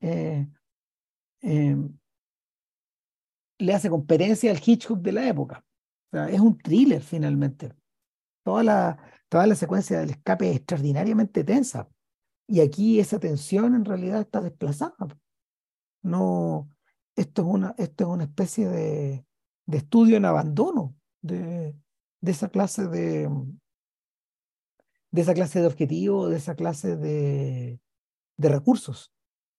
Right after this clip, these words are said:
Eh, Bresson está pensando en otra cosa, se parece a Bergman, pero en realidad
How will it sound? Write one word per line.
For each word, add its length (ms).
Eh, 560
Bresson 360
está 140
pensando 400
en 80
otra 180
cosa, 440
se 260
parece 400
a 60
Bergman, 600
pero 200
en 100
realidad 560